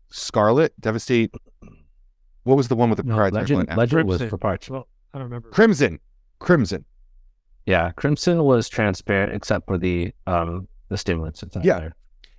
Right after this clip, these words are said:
Speaker 1: And so in,
Speaker 3: So
Speaker 1: in,
Speaker 3: it
Speaker 1: like,
Speaker 3: was
Speaker 1: some
Speaker 3: transparent.
Speaker 1: specific situations, I think that, like, you know, you're combining things
Speaker 2: <laughs>
Speaker 1: like, like, I, I don't think that a proprietary blend of citrulline and beta alanine is gonna be helpful to anyone, but a, a proprietary blend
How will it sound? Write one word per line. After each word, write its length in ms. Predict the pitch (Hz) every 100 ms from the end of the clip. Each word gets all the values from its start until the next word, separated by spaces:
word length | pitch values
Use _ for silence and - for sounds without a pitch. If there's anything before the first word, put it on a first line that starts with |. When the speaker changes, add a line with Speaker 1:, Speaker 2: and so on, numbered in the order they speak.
| -
Speaker 1:
And 120 | 160
so 180 | 170 185 -
in, 160 | 180 151
Speaker 3:
So 80 |
Speaker 1:
in, 160 | 135 185
Speaker 3:
it 20 |
Speaker 1:
like, 180 | 190 175
Speaker 3:
was 40 | -
Speaker 1:
some 200 | 196 175
Speaker 3:
transparent. 40 |
Speaker 1:
specific 460 | - 160 208 254 -
situations, 640 | 190 - 131 151 113 104
I 80 | 110
think 240 | - 180
that, 160 | - -
like, 160 | 110
you 80 | 113
know, 60 | 101
you're 120 | 104
combining 480 | - 98 104 120 127
things 420 | - 117 117 - - -
Speaker 2:
<laughs> 1000 | - 190 - - - - - - 120 -
Speaker 1:
like, 180 | - _ _ 170
like, 120 | 147
I, 80 | - - _ _ _
I 100 | 151
don't 180 | 196 208
think 140 | 208 165
that 100 | 147
a 40 |
proprietary 540 | 131 139 143 135 139
blend 300 | 110 123 117
of 140 | 110 92
citrulline 360 | - 120 127
and 100 | 110
beta 200 | 101 101
alanine 340 | 101 95 90 90
is 180 | 85 -
gonna 180 | 92 82
be 100 | 85
helpful 320 | 82 - 80
to 60 |
anyone, 260 | 71 67 53
but 140 | 120
a, 220 | 135 147 135
a 40 |
proprietary 480 | 123 165 175 185 147
blend 380 | 131 127 120